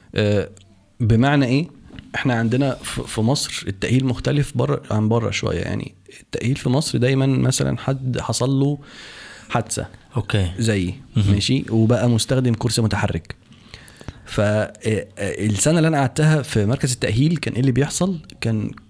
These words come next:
Speaker 1: كل تركيزهم إن أنا إزاي أعرف أمشي تاني. طب لو أنا
Speaker 2: مهم.
Speaker 1: عضلاتي ما اشتغلتش، لا، هنركب له كبيرة،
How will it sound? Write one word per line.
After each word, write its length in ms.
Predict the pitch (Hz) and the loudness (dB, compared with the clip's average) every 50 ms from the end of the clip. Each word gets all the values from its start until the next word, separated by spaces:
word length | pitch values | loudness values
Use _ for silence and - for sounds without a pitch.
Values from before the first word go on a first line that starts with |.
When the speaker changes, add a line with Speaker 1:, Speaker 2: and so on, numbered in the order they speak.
| - | -8
Speaker 1:
كل 340 | - 143 147 151 143 135 135 127 | 0 0 2 4 4 2 2 2
تركيزهم 580 | 131 120 - - 151 151 147 143 165 160 147 127 | 0 -2 0 0 2 2 4 4 4 2 2 0
إن 140 | 120 117 117 | 0 2 2
أنا 160 | 123 135 135 | 2 2 2
إزاي 300 | 127 117 117 127 135 120 - | 2 2 2 0 0 0 0
أعرف 420 | 123 123 127 127 127 117 - - - 123 | 0 0 2 2 0 -2 -4 -6 -4 -2
أمشي 200 | 123 120 - 110 | 0 0 0 0
تاني. 360 | 95 104 95 92 92 92 95 - - - | -2 -2 -2 -2 -2 -4 -8 -12 -8 -4
طب 140 | 104 101 | -2 0
لو 140 | 98 101 107 | 2 2 2
أنا 280 | 117 123 120 120 117 - | 2 2 2 2 4 4
Speaker 2:
مهم. 300 | 104 92 90 87 82 95 | 6 6 6 6 6 4
Speaker 1:
عضلاتي 340 | 104 107 104 117 117 - 120 | 4 2 2 0 2 0 0
ما 40 | |
اشتغلتش، 640 | 107 - - 117 110 113 135 156 - - - - - - | 0 0 0 0 2 2 0 0 0 -4 -4 -4 -4 -2
لا، 260 | - 117 - - - | -2 -2 -2 0 -2
هنركب 360 | 113 101 101 98 - 127 123 | -2 -2 -2 -2 -2 -2 0
له 80 | 117 117 | 0 0
كبيرة، 500 | 107 98 104 120 131 135 139 147 147 - | 0 2 2 2 2 2 2 0 -2 -4